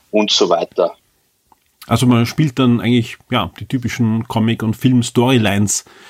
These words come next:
Speaker 2: nach. Die gute Nachricht für dich ist, ein X-Men-Film ist schon angekündigt. Also es kommt ein
Speaker 1: Ach,
Speaker 2: X-Men
Speaker 1: das ist mir nicht
Speaker 2: Mutants-Film, wird halt ein Reboot sein und wird dann halt im Marvel Cinematic Universe auch angesiedelt sein.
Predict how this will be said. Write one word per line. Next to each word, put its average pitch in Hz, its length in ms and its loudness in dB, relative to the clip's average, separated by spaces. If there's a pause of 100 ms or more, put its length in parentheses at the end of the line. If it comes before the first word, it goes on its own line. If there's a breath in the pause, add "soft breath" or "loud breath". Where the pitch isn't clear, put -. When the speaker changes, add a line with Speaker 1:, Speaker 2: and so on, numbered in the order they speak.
(100)
Speaker 2:
nach. 110 320 -2
Die - 100 -2
gute 180 180 2
Nachricht 170 280 2
für 170 80 2
dich 170 200 -6
ist, 175 160 -2
ein 135 120 0
X-Men-Film 143 600 -2
ist 165 140 -4
schon 135 280 -6
angekündigt. 117 640 -4
Also 113 140 -4
es - 100 -6
kommt 120 220 -2
ein 110 200 -2
Speaker 1:
Ach, - 80 -8
Speaker 2:
X-Men 123 460 0
Speaker 1:
das 110 180 -2
ist - 160 -10
mir 110 80 -2
nicht 147 160 4
Speaker 2:
Mutants-Film, 180 840 2 (340 loud breath)
wird 135 160 2
halt 135 160 0
ein 120 240 2
Reboot 143 360 -2
sein 127 120 2
und 127 60 2
wird 123 100 -2
dann 120 80 0
halt 117 120 0
im 113 240 0
Marvel 113 340 -2
Cinematic 117 440 -2
Universe 113 440 0
auch - 80 -10
angesiedelt 110 600 -2
sein. 135 320 -2